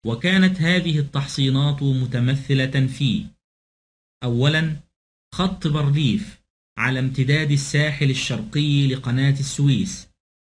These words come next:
وقد جهز هذا الخط يا أبنائي بأحدث المعدات والتحصينات الحربية،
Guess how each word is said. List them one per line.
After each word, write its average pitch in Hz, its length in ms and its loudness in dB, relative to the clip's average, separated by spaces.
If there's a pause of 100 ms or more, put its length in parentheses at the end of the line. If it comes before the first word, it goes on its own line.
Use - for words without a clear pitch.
(460)
وقد 131 280 2
جهز 180 400 4
هذا 160 300 2
الخط 160 360 -4
يا 143 240 4
أبنائي 139 500 4
بأحدث 135 580 -2
المعدات 127 840 0
والتحصينات 131 880 -2
الحربية، 139 760 0